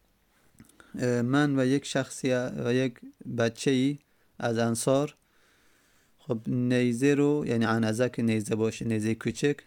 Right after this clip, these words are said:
نیزه رو و آب رو حمل می‌کردیم. خب حالا ممکنه که یکی آب حمل می‌کرده، یکی،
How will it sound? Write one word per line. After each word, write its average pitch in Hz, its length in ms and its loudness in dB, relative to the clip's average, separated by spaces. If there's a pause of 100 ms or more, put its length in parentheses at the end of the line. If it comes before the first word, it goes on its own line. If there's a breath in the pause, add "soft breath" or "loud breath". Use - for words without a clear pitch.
(160)
نیزه 117 460 2
رو 139 260 2
و - 20 2 (300)
آب 139 380 0
رو 147 340 0 (2500)
حمل 139 260 0
می‌کردیم. 104 600 -2 (300)
خب - 180 -4
حالا 185 180 2
ممکنه 151 440 0
که 147 420 -4 (1900)
یکی 135 360 0
آب 143 180 6
حمل 131 220 2
می‌کرده، 123 440 0
یکی، 120 520 -2